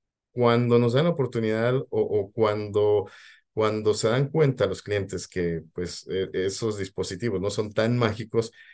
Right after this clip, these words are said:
es donde, donde nos dan la oportunidad, ¿no? Y de todas maneras, Bayam está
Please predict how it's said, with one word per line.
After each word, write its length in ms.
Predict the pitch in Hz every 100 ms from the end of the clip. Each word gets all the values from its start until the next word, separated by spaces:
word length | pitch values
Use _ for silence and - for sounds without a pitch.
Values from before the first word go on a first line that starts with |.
| - -
es 200 | 107 104
donde, 720 | 107 107 95 92 87 82 78 _ -
donde 300 | 90 92 95
nos 140 | 95
dan 120 | 98
la 60 | 104
oportunidad, 640 | - 90 90 85 87 85
¿no? 160 | 87 101 - - - _ -
Y 220 | 135 135
de 120 | 123
todas 260 | 120 185 170
maneras, 400 | 160 151 160 151
Bayam 360 | 123 151 175 -
está 640 | 110 - 131 143 156